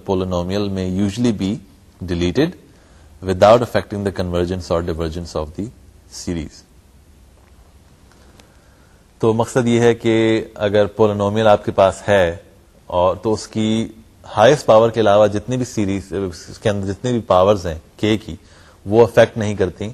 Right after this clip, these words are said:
کنورجنس یا ڈائیورجنس کو، ان کو ہم ڈیلیٹ کر سکتے ہیں ایک طریقے سے۔ تو اس کی بھی ایگزامپل کرتے ہیں اور دیکھتے ہیں یہ پرنسپل کہاں پہ ہم،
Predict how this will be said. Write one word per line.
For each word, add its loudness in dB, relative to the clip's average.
کنورجنس -2
یا 0
ڈائیورجنس -2
کو، -2
ان -8
کو -6
ہم -8
ڈیلیٹ -2
کر 0
سکتے -10
ہیں -8
ایک -18
طریقے -12
سے۔ -14
تو -4
اس -2
کی -2
بھی 2
ایگزامپل 0
کرتے -4
ہیں -4
اور -6
دیکھتے -6
ہیں -6
یہ -6
پرنسپل -8
کہاں -6
پہ -10
ہم، -8